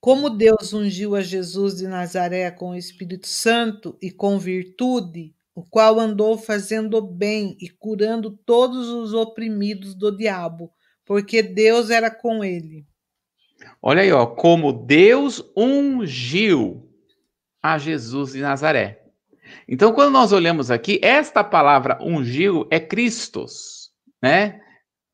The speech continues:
Speaker 2: E o Messias, o Yeshua, o Hamashia, a palavra Hamashia no hebraico, ungido, que no, no, no grego é Christos, né? Então, Jesus Cristo, Cristo não é sobrenome de Jesus. Tem muita gente que pensa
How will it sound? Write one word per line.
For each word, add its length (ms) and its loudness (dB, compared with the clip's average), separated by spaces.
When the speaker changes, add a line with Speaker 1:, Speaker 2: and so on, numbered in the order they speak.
Speaker 2:
E 280 0
o 80 2
Messias, 880 0
o 400 2
Yeshua, 520 2
o 100 2
Hamashia, 800 0
a 20 0
palavra 340 2
Hamashia 960 0
no 120 -2
hebraico, 480 2
ungido, 720 -2
que 240 -2
no, 340 -4
no, 300 -4
no 140 -6
grego 360 2
é 60 -4
Christos, 720 -8
né? 300 0
Então, 320 4
Jesus 360 2
Cristo, 540 0
Cristo 500 0
não 120 -2
é 60 4
sobrenome 720 2
de 100 -4
Jesus. 360 -2
Tem 100 -8
muita 260 -2
gente 220 -4
que 80 -10
pensa 460 0